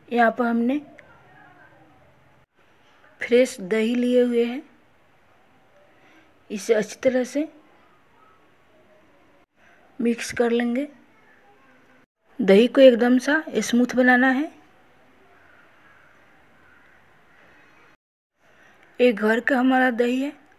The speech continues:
आप मार्केट से भी ले सकते हैं। इसमें हम थोड़ा सा पानी रखेंगे। अब हम दही को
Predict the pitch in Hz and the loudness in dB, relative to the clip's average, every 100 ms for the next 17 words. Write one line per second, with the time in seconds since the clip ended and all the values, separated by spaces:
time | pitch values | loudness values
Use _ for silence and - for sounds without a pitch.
0 | _ _ _ _ 220 226 240 233 202 196 | _ _ _ _ 0 0 0 0 0 -2
1 | 247 - 269 247 240 247 262 254 - 254 | -8 -8 -6 -4 -4 -4 -8 -10 -8 -8
2 | 294 - _ _ _ _ _ _ _ _ | -10 -14 _ _ _ _ _ _ _ _
3 | _ _ _ _ _ _ _ _ _ _ | _ _ _ _ _ _ _ _ _ _
4 | _ _ _ _ _ _ _ _ _ _ | _ _ _ _ _ _ _ _ _ _
5 | _ _ - - 214 - 240 233 277 - | _ _ -14 -8 -8 -6 -6 -4 -6 -10
6 | - _ - 220 214 220 - 220 233 233 | -20 _ -6 -2 -2 -2 -4 -2 -2 -6
7 | - 240 240 294 _ _ _ _ _ _ | -6 -10 -10 -12 _ _ _ _ _ _
8 | _ _ _ _ _ _ _ _ _ _ | _ _ _ _ _ _ _ _ _ _
9 | _ _ _ _ _ _ _ _ _ _ | _ _ _ _ _ _ _ _ _ _
10 | _ _ _ _ _ _ _ _ _ _ | _ _ _ _ _ _ _ _ _ _
11 | _ _ _ _ - 208 254 240 214 220 | _ _ _ _ -8 -4 -2 -2 -2 -4
12 | 220 269 | -4 -6